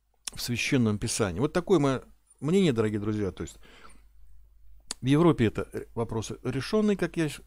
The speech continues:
сказал, что часть служб, допустим, меньшая, она на родном языке, часть служб,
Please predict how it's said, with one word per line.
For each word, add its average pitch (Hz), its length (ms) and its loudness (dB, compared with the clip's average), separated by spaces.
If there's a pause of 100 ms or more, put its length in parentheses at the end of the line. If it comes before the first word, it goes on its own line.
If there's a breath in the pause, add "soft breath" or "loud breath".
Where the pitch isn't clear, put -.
(160)
сказал, 135 360 0
что 117 280 -4 (840 soft breath)
часть - 480 6
служб, 117 460 -4
допустим, 98 480 -8
меньшая, 98 560 2 (1080)
она 110 220 -2
на 95 120 -4
родном 160 300 2
языке, 135 380 -2
часть 107 320 -4
служб, 101 360 -10